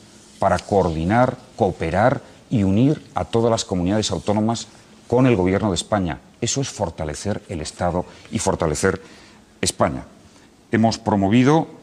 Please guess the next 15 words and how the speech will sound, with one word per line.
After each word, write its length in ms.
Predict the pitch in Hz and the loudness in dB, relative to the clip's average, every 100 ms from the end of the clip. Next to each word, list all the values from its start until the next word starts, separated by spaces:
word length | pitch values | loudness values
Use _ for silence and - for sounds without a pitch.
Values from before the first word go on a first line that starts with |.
| - _ _ | -20 _ _
además, 580 | - 87 87 117 139 - - - _ _ _ _ _ _ _ _ _ _ _ _ _ _ _ - | -4 -2 0 0 -2 -6 -18 -20 _ _ _ _ _ _ _ _ _ _ _ _ _ _ _ -8
que 80 | 85 | -4
el 80 | |
gobierno 500 | 82 82 98 101 113 - - _ _ | -2 -2 -2 -2 -4 -6 -18 _ _
se 180 | - 90 | -10 -8
someta 320 | 78 85 87 | -6 -4 -2
más 320 | 90 98 - - | -2 -4 -8 -12
al 180 | 92 73 | -10 -10
control, 540 | 73 73 - 113 120 - - - | -10 -6 0 0 -2 -8 -20 -10
a 80 | 80 | -8
la 140 | 71 | -6
crítica 360 | 110 107 110 107 | -4 -4 -2 -2
en 60 | |
el 80 | 95 | -2
Parlamento. 580 | - 87 98 117 - | -2 0 2 0 -2